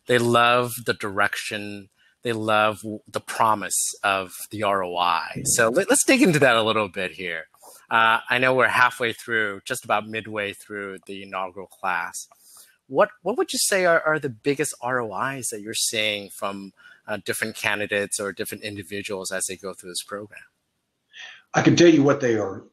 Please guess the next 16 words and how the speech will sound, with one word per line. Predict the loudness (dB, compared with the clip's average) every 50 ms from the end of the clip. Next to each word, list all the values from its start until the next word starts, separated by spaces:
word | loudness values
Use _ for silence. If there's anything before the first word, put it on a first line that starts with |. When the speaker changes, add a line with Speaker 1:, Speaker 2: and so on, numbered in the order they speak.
| _ _ -6
Speaker 2:
saying, | -2 2 4 4 4 4 4 2
what | 0 2
they | 2 2
are | 2 2 0
reporting | -2 -8 -10 -10 -6 -4 -2 -2 -2 -4 -6 -8
back. | -8 -6 -4 -4 -6 -8 -10 -18 -20 -20 -20 -20 _ _ _ -4
And | -2 -2
it, | -2 -2 -4 -10 -16 _ _ _ _ -16 -14 -14 -14 -14 -16 -10 -8
I | -4 0
think | 2 2 2 2
one | 2 4 6 8 8 10 8 8
word | 6 4 4 4 2 0 -2 -2 0 0
that | 0 0 0 -2
we | -2 0 0 0
have | -2 -4
heard | -4 -2 0 0 0 0 -2 -4 -8